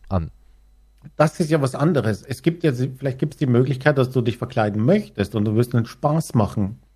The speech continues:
Speaker 2: Das, dagegen sagt ja auch niemand was, das würde ich vielleicht auch machen wollen.
Speaker 1: <laughs> Aha,
Speaker 2: Keine Ahnung.
Speaker 1: du?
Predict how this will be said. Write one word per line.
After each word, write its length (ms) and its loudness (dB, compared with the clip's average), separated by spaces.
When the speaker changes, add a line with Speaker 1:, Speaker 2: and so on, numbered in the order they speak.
Speaker 2:
Das, 220 -4
dagegen 320 2
sagt 220 0
ja 80 0
auch 100 0
niemand 280 2
was, 140 -2
das 180 -4
würde 140 0
ich 60 -4
vielleicht 240 -2
auch 260 -2
machen 400 -6
wollen. 300 -6
Speaker 1:
<laughs> 20 -18
Aha, 300 6
Speaker 2:
Keine 140 4
Ahnung. 280 6
Speaker 1:
du? 80 8